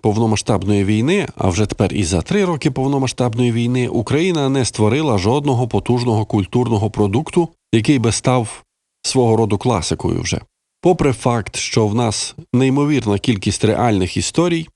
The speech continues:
поряд з якими якесь там падіння чорного яструба — це просто вибух петарди в сільському туалеті.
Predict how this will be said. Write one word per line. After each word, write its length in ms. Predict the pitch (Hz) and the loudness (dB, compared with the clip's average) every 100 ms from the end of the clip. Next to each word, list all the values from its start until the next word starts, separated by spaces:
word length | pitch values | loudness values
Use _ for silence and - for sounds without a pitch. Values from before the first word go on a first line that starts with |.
| - | -2
поряд 300 | 165 147 117 | 2 4 2
з 80 | 95 | 2
якими 500 | 123 151 139 120 107 | 0 2 2 2 2
якесь 280 | 104 131 113 | 2 0 0
там 180 | 113 104 | 0 2
падіння 540 | 120 104 143 123 110 | 0 0 0 0 0
чорного 460 | - 117 104 98 107 | 0 2 2 2 0
яструба — 520 | 175 170 - 104 101 | 0 -4 -4 -2 -2
це 260 | - 110 | 0 -2
просто 400 | 98 139 - 113 | 0 -2 0 0
вибух 340 | 92 135 127 - | 2 2 0 -2
петарди 500 | 113 - 139 127 110 | -2 0 0 0 -4
в 60 | |
сільському 480 | - 104 - 127 123 | -2 -6 0 0 0
туалеті. 640 | 113 127 127 92 78 - | 0 0 2 -2 -4 -12